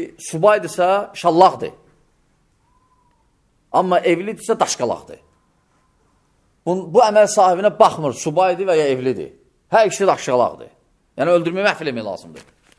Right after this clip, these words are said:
Bəziləri deyir ki, yandırmaq, lakin yandırmaq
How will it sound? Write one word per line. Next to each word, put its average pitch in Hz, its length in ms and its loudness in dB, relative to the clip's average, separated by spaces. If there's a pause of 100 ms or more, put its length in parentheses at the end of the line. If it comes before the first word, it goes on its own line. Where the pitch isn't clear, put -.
(2750)
Bəziləri 196 400 4
deyir 202 120 -6
ki, 220 120 -4
yandırmaq, 165 600 -2
lakin 175 320 -4
yandırmaq 151 480 -2